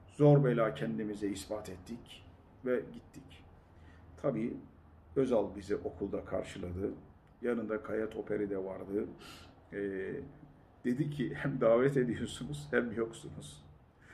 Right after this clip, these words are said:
Okul hakkında bizlerden bilgi aldı. Bahattin hocamız bilgi verdi. "Ben," dedi, "buraya bir bilgisayar göndereyim," dedi, "okula," dedi. Sonra dedi ki, "Bu okul kimin?" dedi.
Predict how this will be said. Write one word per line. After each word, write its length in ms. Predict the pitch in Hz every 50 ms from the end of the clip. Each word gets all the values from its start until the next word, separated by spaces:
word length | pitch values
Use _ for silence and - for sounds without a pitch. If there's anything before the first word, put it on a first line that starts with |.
| - - - - - - - -
Okul 320 | 147 143 147 156 147 139 117
hakkında 540 | 117 - - - 123 113 107 117 110 110 117
bizlerden 640 | 113 107 107 110 110 104 101 101 101 101 101 -
bilgi 320 | 107 107 101 92 110 107
aldı. 360 | 101 90 87 82 92 90 - - - - _ -
Bahattin 360 | 110 110 110 107 107 - 113 110
hocamız 520 | 104 98 104 98 98 104 101 95 - 101
bilgi 340 | 101 92 92 98 101 95 90
verdi. 420 | 90 90 90 90 92 92 90 87 - - - - - - - - - - _ _ -
"Ben," 180 | 117 127 131 120
dedi, 240 | 120 117 123 113
"buraya 300 | 113 113 113 113 113 110
bir 160 | 113 110 104 110
bilgisayar 540 | 110 110 113 110 - - 107 104 107 107
göndereyim," 640 | 104 104 104 98 95 95 92 92 90 90 87 90 87
dedi, 160 | 92 92 92
"okula," 440 | 82 85 - - 101 95 92 92 95
dedi. 340 | 98 95 95 98 90 - 92 - - - - - - - - - - - - - - - - - -
Sonra 560 | - - - 170 175 160 - 139 - - - - - - - - - _ _ _
dedi 260 | 120 131 151 - 151 -
ki, 240 | - - - - - - -
"Bu 180 | 139 - - -
okul 340 | 147 - 180 151 143 - -
kimin?" 380 | - 120 120 139 147 139 117
dedi. 360 | 101 95 98 104 - - -